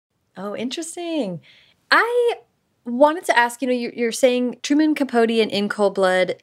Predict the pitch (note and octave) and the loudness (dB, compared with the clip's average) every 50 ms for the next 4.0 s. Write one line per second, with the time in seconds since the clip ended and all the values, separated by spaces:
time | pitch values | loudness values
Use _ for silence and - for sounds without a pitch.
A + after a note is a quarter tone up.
0 | - - G#3 F#3+ F3+ - - G3 F#3+ F#3+ - F#3+ F3+ F3+ F3+ F#3 F3+ - - G3 | 0 2 2 2 2 0 0 0 -2 0 0 -2 0 2 2 2 2 2 0 -4
1 | - - - F#3 F3 F3 - F#3+ F#3+ F3+ F3 F#3 F3+ F3 E3+ E3+ E3+ F3 - _ | -6 -4 -2 -2 -2 -2 -4 -6 -6 -4 -2 0 0 2 2 2 0 -2 -4 _
2 | _ _ _ _ _ _ _ _ _ _ _ _ _ - G#3+ G#3+ A3 A3 A3+ A3+ | _ _ _ _ _ _ _ _ _ _ _ _ _ 0 2 2 4 4 4 2
3 | B3+ C4 C4 - A#3+ A3+ A3 A3 G#3+ F#3 F#3 F#3+ F#3 F3+ F3+ F3+ F3+ F3+ F3+ F3+ | 2 0 0 0 2 2 2 0 0 -2 -2 -2 0 2 2 4 2 2 0 -2